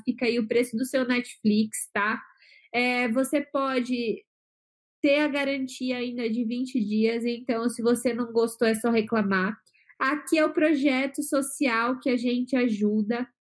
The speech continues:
tá? Chama Amigos do Bem. Se você quiser saber mais sobre o projeto, tem até aqui o vídeo do YouTube das pessoas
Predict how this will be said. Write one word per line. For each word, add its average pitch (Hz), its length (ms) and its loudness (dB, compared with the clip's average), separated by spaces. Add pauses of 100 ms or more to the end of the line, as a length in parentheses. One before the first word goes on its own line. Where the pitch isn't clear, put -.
(160)
tá? 226 320 0 (160)
Chama 233 380 -2
Amigos 240 500 2
do 240 120 4
Bem. 214 360 4
Se - 140 -4
você 220 260 2
quiser 226 240 0
saber 220 240 2
mais 220 220 2
sobre 226 220 2
o - 60 -6
projeto, 214 500 2
tem 226 160 0
até 226 220 -2
aqui 247 280 0
o 240 100 2
vídeo 233 300 4
do 214 60 4
YouTube 233 480 4
das 220 200 0
pessoas 226 520 2